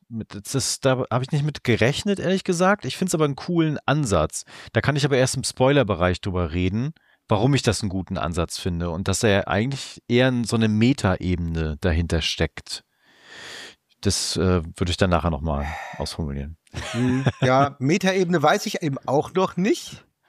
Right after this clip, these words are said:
Speaker 2: Könnte
Speaker 1: Mhm.
Speaker 2: sein, könnte nicht sein, aber das meinte ich auch, der Ansatz, wenn sie das,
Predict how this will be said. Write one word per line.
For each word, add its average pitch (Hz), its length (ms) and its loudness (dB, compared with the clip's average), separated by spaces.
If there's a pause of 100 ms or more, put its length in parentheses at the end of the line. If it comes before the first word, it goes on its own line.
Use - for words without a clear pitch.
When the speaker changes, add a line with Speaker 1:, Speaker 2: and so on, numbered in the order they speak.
(220)
Speaker 2:
Könnte 139 260 0
Speaker 1:
Mhm. 139 60 -4
Speaker 2:
sein, 143 220 0
könnte 131 260 -4
nicht 131 180 -4
sein, 196 240 2
aber 147 160 -2
das - 240 -2
meinte 175 200 0
ich - 120 -4
auch, 170 160 2
der - 240 0
Ansatz, 139 480 0
wenn 131 140 -2
sie 120 100 -6
das, - 380 -2